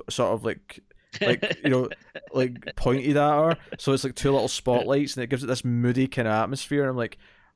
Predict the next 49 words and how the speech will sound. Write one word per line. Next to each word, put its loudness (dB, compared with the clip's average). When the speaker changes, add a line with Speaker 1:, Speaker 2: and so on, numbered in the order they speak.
Speaker 1:
"What -2
is -2
Speaker 2:
<laughs> -14
Speaker 1:
happening?" 0
And 0
they 0
have 2
sex, 0
and 4
afterwards 2
she, -2
like, -4
tries 0
to, -2
like, 0
sort 0
of 0
just -8
snuggle 0
a 4
little 2
bit, 0
and 2
he's 2
like, -2
"Get 2
away 4
from -6
me." -2
He's -6
like, 2
"Oh, 4
don't 2
tell 2
me 4
one 4
of 4
these 0
guys 2
who -2
wants 0
to 0
roll 0
over 0
and -6
go -2
to -6
sleep -4
after." -2